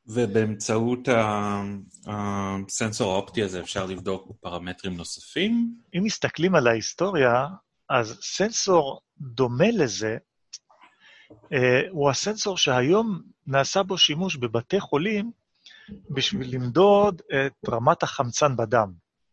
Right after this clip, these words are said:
Speaker 2: אם מסתכלים, אה, אה, בבתי חולים רואים, אה, אנשים שוכבים,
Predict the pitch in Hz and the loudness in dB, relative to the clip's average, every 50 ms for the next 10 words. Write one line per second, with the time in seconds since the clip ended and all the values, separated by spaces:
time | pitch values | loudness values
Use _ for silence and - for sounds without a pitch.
0 | _ _ _ _ _ - - - - - _ _ _ _ _ _ _ _ _ - | _ _ _ _ _ -20 -20 -20 -20 -20 _ _ _ _ _ _ _ _ _ 0
1 | 180 190 202 - - - 143 - - - 160 180 190 196 196 190 175 - - 151 | 2 4 4 2 2 0 -2 -2 -2 0 0 2 2 2 0 0 -2 -6 -4 -2
2 | 139 135 135 135 143 - 143 131 120 135 127 123 131 - 190 - - 160 160 175 | 0 2 2 2 2 0 -2 -2 -2 -2 0 0 0 -2 -2 -2 -2 -2 -2 -2
3 | 165 135 127 143 156 170 160 151 139 135 131 123 123 123 127 131 123 117 120 - | -2 0 0 0 2 2 2 2 2 4 4 4 2 2 0 -2 -2 -4 -4 -4
4 | - 190 185 180 - 139 - - 143 190 208 208 202 185 | -4 -4 -4 -6 -8 -8 -8 -6 -4 -2 0 0 0 0